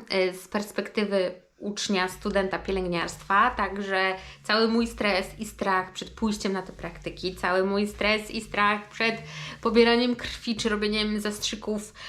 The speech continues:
e, nie manekinowi, bo jak wiadomo do tej pory w szkole uczą nas wszystko robić na, e, lalkach.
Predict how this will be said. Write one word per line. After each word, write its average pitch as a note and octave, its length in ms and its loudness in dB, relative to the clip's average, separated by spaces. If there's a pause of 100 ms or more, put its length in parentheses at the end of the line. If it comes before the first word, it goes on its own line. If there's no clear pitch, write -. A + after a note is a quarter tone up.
(160)
e, G3 360 4
nie A3+ 160 6
manekinowi, G#3+ 640 2
bo G#3 80 0
jak G#3 160 2
wiadomo G#3 280 2
do G#3 80 2
tej G#3+ 120 0
pory G#3+ 300 2
w G#3 80 -6
szkole G#3+ 440 4
uczą A3 320 0
nas G#3+ 260 0
wszystko - 640 -4
robić G#3 380 0
na, F#3 480 2
e, F3+ 180 2
lalkach. F#3+ 640 2